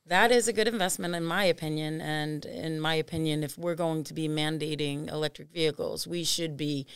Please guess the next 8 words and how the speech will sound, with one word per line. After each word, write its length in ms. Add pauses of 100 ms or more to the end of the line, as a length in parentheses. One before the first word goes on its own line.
(240)
setting 360
up 120
the 80
process 440
right 160
now 280
for, 420
um, 400